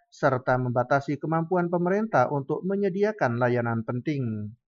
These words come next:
Iravani juga mengungkapkan komitmen Iran untuk bekerja sama dengan mitranya dalam koridor perjanjian Astana guna mencapai normalisasi jangka panjang dan berkelanjutan di Suriah.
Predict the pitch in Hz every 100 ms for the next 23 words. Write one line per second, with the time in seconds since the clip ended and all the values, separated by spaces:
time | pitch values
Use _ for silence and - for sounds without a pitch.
0 | _ _ _ _ _ 190 175 165 165 160
1 | 156 151 151 151 139 147 - 147 143 143
2 | 143 139 143 143 143 143 143 143 143 143
3 | 147 151 139 143 139 151 151 143 143 147
4 | 147 151 - 147 139 127 170 170 160 -
5 | 156 156 156 143 175 170 170 165 165 170
6 | 160 160 151 - 160 123 131 226 - _
7 | _ 151 226 233 226 214 220 220 147 127
8 | 143 135 135 135 135 165 156 160 143 180
9 | 175 165 185 214 180 127 123 127 123 120
10 | 135 131 135 175 170 123 117 117 127 113
11 | 123 117 143 127 110